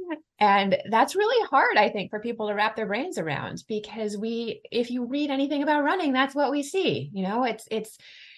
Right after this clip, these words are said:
ten minute pace is too slow, or how am I gonna get to a six minute pace? Or, you know, and that's just what's out there. You read Runner's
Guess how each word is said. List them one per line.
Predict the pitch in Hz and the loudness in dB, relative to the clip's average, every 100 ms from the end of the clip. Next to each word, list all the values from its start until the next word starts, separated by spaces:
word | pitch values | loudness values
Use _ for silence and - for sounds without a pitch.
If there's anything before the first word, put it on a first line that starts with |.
| 226 - | -20 0
ten | 277 | 2
minute | 320 269 | 4 2
pace | 294 302 285 | 2 2 0
is | 254 | -2
too | 285 | -2
slow, | 269 269 254 233 190 | 0 4 6 8 6
or | 165 160 165 | 6 4 4
how | 226 302 | 4 4
am | |
I | 294 | 4
gonna | 277 277 | 2 2
get | 285 285 | 2 0
to | 277 | -2
a | 262 247 | -2 -4
six | - - 269 269 262 | -8 -8 -6 -4 0
minute | 254 - | 0 0
pace? | 208 214 185 170 | -2 0 0 2
Or, | 147 - | 0 0
you | |
know, | 226 | -2
and | - 247 247 | 0 2 4
that's | 262 - | 2 0
just | 320 320 | -8 -4
what's | 311 349 | -2 2
out | 381 415 | 4 4
there. | 202 | 4
You | 165 190 | 2 0
read | 220 | -2
Runner's | 240 254 254 | 0 -2 -4